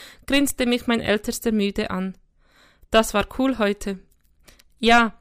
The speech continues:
erwiderte ich und war überrascht, dass ich es ernst meinte. „Allerdings wird Mama uns killen, wenn sie davon erfährt“, fügte Anton hinzu.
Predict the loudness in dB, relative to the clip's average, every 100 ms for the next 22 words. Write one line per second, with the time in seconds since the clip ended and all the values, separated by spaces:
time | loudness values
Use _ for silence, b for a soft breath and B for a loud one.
0 | -4 -2 0 -2 0 -2 -2 -4 B B
1 | B -4 2 2 2 0 0 0 -2 -6
2 | -12 -8 -4 -4 -4 -6 -6 -4 -6 -6
3 | -8 -8 -8 -10 -14 -16 _ _ _ _
4 | _ _ _ 4 4 2 -2 -2 -4 -6
5 | 0 2 2 0 -2 -6 -4 -2 0 -2
6 | b b -6 -4 -4 -6 -6 -6 -6 -6
7 | -6 -6 -6 -12 -20 -12 -10 -8 -10 -8
8 | -8 -8 -6 -6 -8 -12